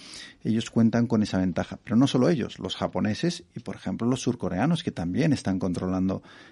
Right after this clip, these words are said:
la epidemia. Claro, la pregunta es si nosotros, eh, estos, eh, países latinos, eh,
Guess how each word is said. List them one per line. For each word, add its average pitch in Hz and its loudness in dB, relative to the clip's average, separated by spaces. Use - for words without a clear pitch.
la 101 -2
epidemia. 92 -4
Claro, 147 4
la 110 4
pregunta 147 2
es 165 2
si - -2
nosotros, 131 0
eh, 92 -6
estos, - -6
eh, 104 -8
países 92 -2
latinos, 95 0
eh, 95 -4